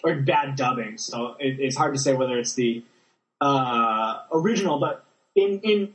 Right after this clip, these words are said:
order, uh, in ascending order, my three favorite lines in the film.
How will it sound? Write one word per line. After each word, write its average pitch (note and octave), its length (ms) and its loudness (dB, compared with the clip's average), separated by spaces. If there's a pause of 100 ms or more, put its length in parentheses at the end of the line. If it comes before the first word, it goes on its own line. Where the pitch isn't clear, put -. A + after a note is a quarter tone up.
(120)
order, G3+ 520 4
uh, F3 80 2
in F#3 180 0
ascending G3 460 0
order, D3+ 380 0
my C3+ 180 0
three D#3+ 240 -2
favorite D3 340 0
lines C#3 240 0
in C3 80 2
the B2+ 60 -4
film. B2+ 420 -2